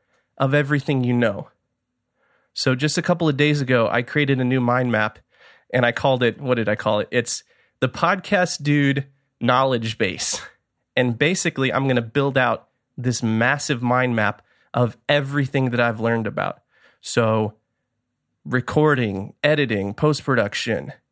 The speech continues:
interviews, streaming, hosting, websites, just all these different stuff. And for one, that'll help me kind of, well, brainstorm. It'll give me things that I can write about and I'll see topics,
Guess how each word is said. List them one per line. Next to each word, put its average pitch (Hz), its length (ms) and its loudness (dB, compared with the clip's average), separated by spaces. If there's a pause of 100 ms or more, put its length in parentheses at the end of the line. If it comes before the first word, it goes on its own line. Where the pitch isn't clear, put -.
(260)
interviews, 120 800 -2 (680)
streaming, 127 680 -2 (340)
hosting, 113 580 -2
websites, 139 680 -2
just 147 240 -2
all 156 260 4
these 165 200 -4
different 139 280 -2
stuff. - 420 -2 (720)
And 135 280 2 (180)
for 156 200 0
one, 151 540 2
that'll 160 300 2
help 147 220 2
me 143 180 -4
kind 131 240 0
of, 107 220 0 (640)
well, 110 140 4
brainstorm. 135 840 -2 (160)
It'll 147 140 -2
give 135 200 0
me 131 280 0
things 135 300 -2
that 131 100 2
I 120 100 2
can 123 160 -4
write 123 200 2
about 123 300 0
and 104 100 -4
I'll 104 100 -2
see 110 240 -8
topics, 143 600 -2